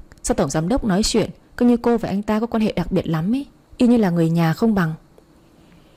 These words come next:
Anh Trung đi rồi, nhưng Trang vẫn chân chân nhìn Mạnh Trường. Anh ngồi xuống cạnh giường rất tự nhiên, mở cặp lồng cháo vừa mang tới múc ra bát. Vị tổng giám đốc đó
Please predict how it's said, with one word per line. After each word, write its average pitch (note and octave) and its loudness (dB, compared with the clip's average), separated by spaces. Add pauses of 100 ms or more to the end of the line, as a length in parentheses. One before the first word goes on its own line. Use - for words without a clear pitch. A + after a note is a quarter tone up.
(380)
Anh G3+ 2
Trung G3+ 2
đi G3+ 2
rồi, D3+ -2 (220)
nhưng G#3+ 2
Trang G#3 0
vẫn G#3+ -2
chân A#3 2
chân A3+ 2
nhìn D#3+ 2
Mạnh D3+ -2
Trường. D3+ 0 (520)
Anh A3 0
ngồi F3 2
xuống D#3+ -2
cạnh A#3+ -4
giường D#3+ -2
rất C4 -2
tự A3 2
nhiên, F#3+ 2 (400)
mở G3+ 0
cặp F3+ 0
lồng E3+ 2
cháo E3 -2
vừa G#3+ -2
mang A3 0
tới F3+ -2
múc C4 -2
ra G#3 0
bát. G#3+ 0 (500)
Vị F#3 0
tổng E3+ 0
giám E3 -2
đốc C4+ 0
đó F#3 -2